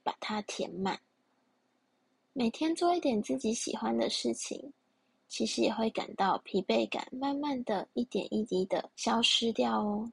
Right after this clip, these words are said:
所以大家不妨试试看，抽出你在生活中的一点点时间，去做自己开心的事情。或许跟朋友聊天会让你感受到开心，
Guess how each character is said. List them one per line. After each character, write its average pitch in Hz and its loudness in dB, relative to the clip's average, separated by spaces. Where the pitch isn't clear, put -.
所 - -4
以 185 2
大 196 0
家 185 0
不 - -2
妨 220 -4
试 - -2
试 254 0
看， - -8
抽 311 -2
出 330 2
你 262 4
在 254 4
生 269 0
活 247 -2
中 247 -2
的 226 -2
一 285 2
点 262 2
点 226 4
时 208 2
间， 233 0
去 - 0
做 233 2
自 226 0
己 196 6
开 226 -4
心 233 0
的 226 0
事 226 0
情。 - -6
或 - 2
许 269 2
跟 254 2
朋 254 -2
友 226 4
聊 185 4
天 214 0
会 220 2
让 220 2
你 190 0
感 - -8
受 190 -2
到 185 0
开 170 -4
心， 190 -2